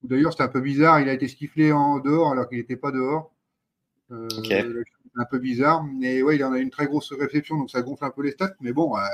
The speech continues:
Speaker 1: il fait le boulot parce qu'il a quand même quatre réceptions, hein.
Speaker 2: Ouais, c'est ça. C'est ça.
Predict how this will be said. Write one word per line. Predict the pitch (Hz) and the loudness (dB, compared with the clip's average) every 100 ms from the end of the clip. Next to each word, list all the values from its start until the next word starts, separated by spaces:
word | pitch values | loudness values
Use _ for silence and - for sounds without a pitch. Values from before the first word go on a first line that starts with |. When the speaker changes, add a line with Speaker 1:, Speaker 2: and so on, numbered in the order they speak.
| 104 | -8
Speaker 1:
il | 113 | -12
fait | - | -12
le | 127 | -4
boulot | 135 233 | 2 2
parce | - | 2
qu'il | 131 | 0
a | |
quand | 127 - | 2 0
même | 131 | 0
quatre | - | -4
réceptions, | 123 127 - 226 143 | -6 -10 -6 -6 -6
hein. | - _ _ _ _ - | -10 _ _ _ _ -4
Speaker 2:
Ouais, | - | -2
c'est | - 147 | 0 0
ça. | - 135 - _ - - _ _ _ _ _ _ _ _ _ _ _ - _ _ _ _ - _ _ _ _ _ - _ - | 2 2 0 _ -20 -20 _ _ _ _ _ _ _ _ _ _ _ -20 _ _ _ _ -20 _ _ _ _ _ -20 _ -12
C'est | - | -4
ça. | 92 - | -4 -4